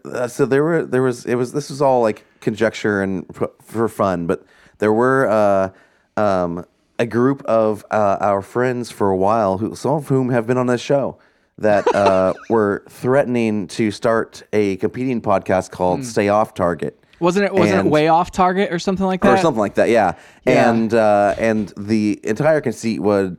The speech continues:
Speaker 1: would be to dispute and dispel all the falsities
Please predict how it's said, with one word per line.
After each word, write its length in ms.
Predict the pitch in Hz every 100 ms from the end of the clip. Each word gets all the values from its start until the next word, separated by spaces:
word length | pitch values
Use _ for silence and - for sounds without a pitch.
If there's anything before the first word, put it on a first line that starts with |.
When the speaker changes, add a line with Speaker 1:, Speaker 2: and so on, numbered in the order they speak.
| -
Speaker 1:
would 140 | 110
be 140 | 95 104
to 340 | - 98 92
dispute 680 | 85 107 - 131 139 - - - _ _ -
and 680 | 113 104 98 95 95 90 -
dispel 720 | 113 - - - 117 113 107
all 320 | 104 113 113
the 460 | 104 104 98 95 92
falsities 840 | - 127 143 117 101 85 85 -